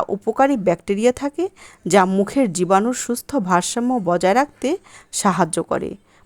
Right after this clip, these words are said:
মাড়ির রোগ এবং দাঁতের ক্ষয়ের ঝুঁকি কমায়। কাজু বাদাম, বাদামের কথা বলতে গেলে বাদাম দাঁতের স্বাস্থ্যের জন্য বিশেষভাবে উপকারী। এগুলি ক্যালসিয়াম এবং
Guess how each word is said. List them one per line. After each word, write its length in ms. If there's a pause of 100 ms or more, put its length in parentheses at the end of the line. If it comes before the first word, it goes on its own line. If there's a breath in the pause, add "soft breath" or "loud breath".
(100)
মাড়ির 400
রোগ 280
এবং 340
দাঁতের 340
ক্ষয়ের 420 (100)
ঝুঁকি 320
কমায়। 340 (220)
কাজু 320
বাদাম, 340 (460 soft breath)
বাদামের 440
কথা 260
বলতে 360
গেলে 240 (180)
বাদাম 280
দাঁতের 460
স্বাস্থ্যের 380
জন্য 240 (220)
বিশেষভাবে 600
উপকারী। 520 (460 soft breath)
এগুলি 360
ক্যালসিয়াম 580 (120)
এবং 220